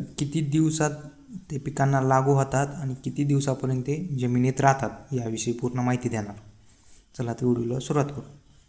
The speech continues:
पहा आता, रासायनिक खते किती दिवसांनी पिकाला लागू होतात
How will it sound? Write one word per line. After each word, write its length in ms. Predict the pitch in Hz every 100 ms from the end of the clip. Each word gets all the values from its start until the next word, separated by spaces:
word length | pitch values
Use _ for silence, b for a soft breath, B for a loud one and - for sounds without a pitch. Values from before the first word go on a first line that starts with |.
| B B B B B B -
पहा 220 | 143 139 120
आता, 260 | - 123 - B B B B 135
रासायनिक 520 | 123 - 139 156 151
खते 240 | 135 151
किती 340 | 143 165 147 143
दिवसांनी 420 | 143 143 143 139
पिकाला 400 | 139 143 139 131
लागू 280 | 131 135 135
होतात 280 | 143 135